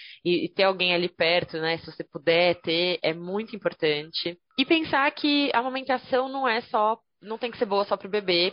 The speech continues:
Por muito tempo eu vivi isso, assim, eu, eu achava que eu tinha que amamentar e ponto.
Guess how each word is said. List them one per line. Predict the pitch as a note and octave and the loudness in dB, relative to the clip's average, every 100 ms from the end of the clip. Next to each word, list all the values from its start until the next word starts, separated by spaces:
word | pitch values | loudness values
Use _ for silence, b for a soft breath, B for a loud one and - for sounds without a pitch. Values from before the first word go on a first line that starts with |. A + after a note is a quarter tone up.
| - | -4
Por | F#3+ | -8
muito | F#3 G#3+ - | -8 -8 -4
tempo | F3+ F#3+ G3 - | -2 -2 -4 0
eu | F3 | -2
vivi | E3 F3+ D3+ F3 F3+ E3 | -2 -6 -4 -4 -2 -4
isso, | F#3+ - | -6 -8
assim, | E3 E3 E3+ G#3 F#3 | -10 -8 -8 -6 -4
eu, | D#3 F#2 | -2 -2
eu | D#3 D#3 | -2 -2
achava | D#3+ E3+ F#3+ | 0 0 0
que | F#3 | -4
eu | |
tinha | - F3 | -8 -6
que | |
amamentar | F3+ E3+ E3 D#3+ D#3+ F3 | -4 -4 -6 0 2 2
e | |
ponto. | F3 E3+ F#3 G#3+ - | 2 0 0 -4 -8